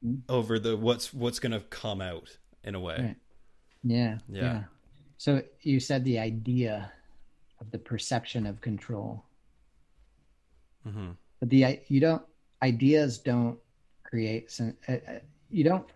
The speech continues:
Speaker 1: feel an idea. You feel the sensation, your relationship with the idea. So you're actually having a problem with the, the discomfort in your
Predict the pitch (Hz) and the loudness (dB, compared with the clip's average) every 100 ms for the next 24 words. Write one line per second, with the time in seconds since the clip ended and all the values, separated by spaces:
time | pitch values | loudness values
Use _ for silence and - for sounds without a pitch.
0 | - 143 139 123 110 101 113 101 101 107 | 0 4 4 4 0 -2 -2 -2 -4 -4
1 | 113 139 123 120 - 110 - 120 120 - | -2 0 2 0 -2 -4 -2 0 0 0
2 | 107 104 110 107 104 113 113 120 - - | -2 -2 -4 -4 -2 -2 0 -2 -2 -8
3 | 107 - 104 101 107 - - - - - | -12 -8 -8 -8 -10 -12 -14 -20 -20 -20
4 | _ - 127 120 123 135 143 156 127 104 | _ 0 4 4 2 2 2 2 2 2
5 | 123 123 110 110 - - 120 120 123 135 | 0 2 -2 -4 -10 -10 -4 2 2 4
6 | 110 107 - 107 101 - _ _ 110 101 | 2 -2 -4 -6 -6 -16 _ _ -8 -8
7 | - - 127 - - - 143 147 120 104 | -12 -14 -6 -4 -4 -6 -6 -2 -2 -4
8 | 113 107 | -4 -4